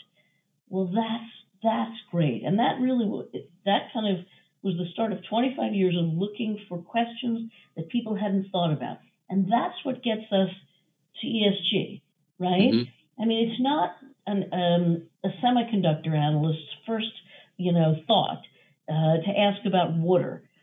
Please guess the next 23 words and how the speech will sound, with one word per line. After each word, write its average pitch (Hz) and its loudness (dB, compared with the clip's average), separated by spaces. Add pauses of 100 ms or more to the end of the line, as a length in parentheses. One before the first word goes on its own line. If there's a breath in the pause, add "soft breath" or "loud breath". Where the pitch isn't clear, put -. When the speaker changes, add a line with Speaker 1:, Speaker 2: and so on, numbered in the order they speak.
(120)
Speaker 1:
when 160 2
a 151 4 (160)
semiconductor 175 0
company 160 -2
is 156 -2 (100)
putting 160 0
up 151 0
a 147 -4 (200)
three 165 -2
billion 156 2
dollar 143 -2 (100)
fab. - -4 (360 soft breath)
But 233 -6
they 302 4
have 359 0
to - 2
ask 143 0
about 131 -6
water, - -6 (120)
right? 226 -2
We 254 -2
know 311 0
that. - -8